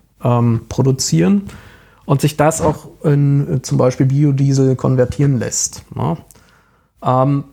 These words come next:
nur muss man jetzt sehen, bei momentanen Erdölpreisen, ähm, okay, die steigen wieder leicht, äh, oder langsam.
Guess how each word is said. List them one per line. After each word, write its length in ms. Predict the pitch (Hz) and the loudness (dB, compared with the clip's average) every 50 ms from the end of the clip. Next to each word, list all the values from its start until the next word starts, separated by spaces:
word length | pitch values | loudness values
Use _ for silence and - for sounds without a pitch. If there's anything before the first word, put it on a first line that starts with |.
| _ _ _ _ _ | _ _ _ _ _
nur 180 | - 165 147 160 | -4 0 0 2
muss 180 | 170 180 165 - | 2 0 0 0
man 140 | 165 151 | 0 0
jetzt 220 | 147 165 - - - | 0 0 -2 -2 -2
sehen, 260 | 165 170 170 175 170 | 0 2 2 2 2
bei 220 | 160 139 143 147 - - - - 311 | 0 0 -2 -4 -6 -10 -16 -14 -12
momentanen 760 | 214 190 165 160 175 165 156 - 151 147 147 147 156 156 - - | -4 -2 0 0 2 0 0 0 0 0 2 0 -2 -2 -6 -6
Erdölpreisen, 1200 | - 143 147 151 - - 160 156 151 - - 127 135 143 147 151 160 160 151 151 151 151 151 151 - - | -2 -2 -2 -2 0 -2 -2 -2 -2 -2 -2 0 2 2 2 2 2 0 2 2 2 2 0 -2 -4 -2
ähm, 520 | - 147 143 143 143 143 143 147 143 143 139 - | -2 0 0 2 2 2 2 2 0 0 -2 -4
okay, 280 | - - - 160 156 - - | -6 -2 -2 -2 -2 -4 -10
die 320 | - 180 156 139 143 135 127 | -8 -4 -4 -2 0 -2 -2
steigen 400 | - - 117 123 170 185 196 190 | -2 -2 -2 0 0 0 0 0
wieder 160 | 190 196 196 | 0 0 0
leicht, 600 | 175 170 180 190 208 233 - - - - - - 427 | 0 0 0 0 -2 -2 -4 -6 -10 -14 -16 -14 -8
äh, 40 | - | -6
oder 240 | 175 165 160 151 143 | -4 -2 0 0 0
langsam. 600 | 135 127 131 175 202 190 190 190 196 202 208 202 | 0 0 0 0 0 2 2 2 2 0 0 -2